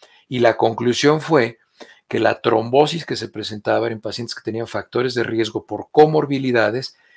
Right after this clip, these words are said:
y que las, los casos de trombosis se habían presentado incluso con menor frecuencia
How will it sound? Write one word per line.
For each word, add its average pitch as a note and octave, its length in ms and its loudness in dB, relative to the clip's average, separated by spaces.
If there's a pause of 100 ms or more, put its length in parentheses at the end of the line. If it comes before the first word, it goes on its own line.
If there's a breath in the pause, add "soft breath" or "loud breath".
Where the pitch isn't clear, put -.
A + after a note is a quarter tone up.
(200 soft breath)
y F3 220 -2
que C3+ 160 4
las, A#2 440 2
los G#2+ 220 -4
casos C3 380 0
de A#2 80 -8
trombosis A2+ 560 -4
se A#2+ 100 -4
habían A2+ 240 0
presentado A2+ 600 -4
incluso D3 760 4 (400 soft breath)
con A2+ 220 0
menor A#2 520 2
frecuencia A#2 880 0